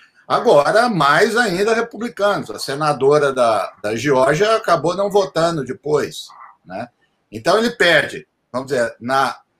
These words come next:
na, no topo, né, da, do, da política, dos representantes, dos líderes, e tenta fortalecer na base. Essa que é a, que é a estratégia dele. E esse tiro tá saindo pela culatra porque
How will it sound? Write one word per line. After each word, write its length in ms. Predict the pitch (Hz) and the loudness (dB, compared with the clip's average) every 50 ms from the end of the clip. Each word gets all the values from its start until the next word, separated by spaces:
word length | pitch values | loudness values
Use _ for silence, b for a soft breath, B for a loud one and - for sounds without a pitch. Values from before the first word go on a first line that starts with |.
| _ _ _ _ | _ _ _ _
na, 320 | 107 113 131 139 165 170 | -12 -8 -4 -4 -2 -2
no 200 | 151 151 156 156 | -2 -2 -2 -2
topo, 440 | 156 - 160 175 208 226 - 214 170 | 0 2 4 4 4 4 2 0 -2
né, 280 | 131 123 135 160 196 220 | 0 0 0 0 0 -2
da, 220 | 175 127 110 107 | -2 -4 -6 -6
do, 340 | 95 101 107 107 98 95 - | -8 -8 -8 -8 -8 -8 -8
da 100 | 107 104 | -10 -10
política, 580 | - - 127 120 120 143 180 220 - - 147 113 | -8 -8 -8 -4 -2 0 0 0 -2 -4 -6 -6
dos 400 | 104 110 104 98 95 - - - | -6 -6 -8 -8 -8 -10 -14 -10
representantes, 760 | 90 113 113 123 120 110 120 117 104 - - 113 117 113 - | -10 -10 -10 -8 -10 -8 -8 -8 -8 -6 -4 -4 -4 -4 -6
dos 180 | 127 143 151 131 | -10 -10 -8 -4
líderes, 460 | 139 165 202 214 - 156 135 - b b b b b b _ _ | 2 2 2 2 2 -4 -8 -8 b b b b b b _ _
e 100 | 151 156 | -6 -4
tenta 680 | 151 - 165 170 190 196 - 220 226 240 233 - - - - | 0 0 2 2 2 2 2 2 2 4 2 -2 -4 -10 -16
fortalecer 1080 | - - - 202 240 233 - 220 220 208 185 160 147 - - - 156 165 190 208 - - _ _ _ _ _ _ _ | -14 0 2 2 2 4 2 0 2 2 2 0 0 -2 -4 -4 -2 -2 -2 -4 -6 -10 _ _ _ _ _ _ _
na 200 | 120 151 180 190 | -4 -2 -2 0
base. 540 | 165 147 143 147 147 143 - - - - _ _ _ _ _ _ _ _ _ _ _ _ _ _ _ - 110 | 2 2 4 4 2 0 -2 -8 -14 -18 _ _ _ _ _ _ _ _ _ _ _ _ _ _ _ -10 -6
Essa 320 | 120 131 139 - 180 165 | -4 -4 -4 -4 -8 -8
que 100 | - 190 | -4 -2
é 60 | 170 | 0
a, 500 | 175 180 185 180 180 180 151 131 - - _ | 2 2 2 2 2 2 0 -2 -2 -8 _
que 80 | - 143 | -4 -4
é 40 | 147 | -4
a 40 | 165 | -4
estratégia 600 | 156 - 170 170 160 - 156 151 151 156 175 175 | -2 -2 -2 -2 -2 0 -2 -2 -2 -2 -4 -6
dele. 260 | 151 123 101 87 - _ b b b b b b b b b b - | -6 -8 -8 -8 -10 _ b b b b b b b b b b -8
E 100 | 170 196 | 2 4
esse 340 | 214 240 254 - - - - | 4 4 4 0 -4 -4 -2
tiro 320 | - 196 190 208 208 196 | 2 6 6 6 6 4
tá 140 | - 170 165 | 2 0 0
saindo 300 | - 175 165 165 165 156 | 2 0 0 0 0 -4
pela 220 | 165 156 165 160 | -6 -6 -6 -6
culatra 480 | 160 175 165 170 180 202 220 226 220 208 | -8 -8 -4 -2 0 0 0 0 -2 -6
porque 480 | - - 220 - - 160 147 120 110 | -6 -8 -10 -8 -4 -2 -2 -2 -2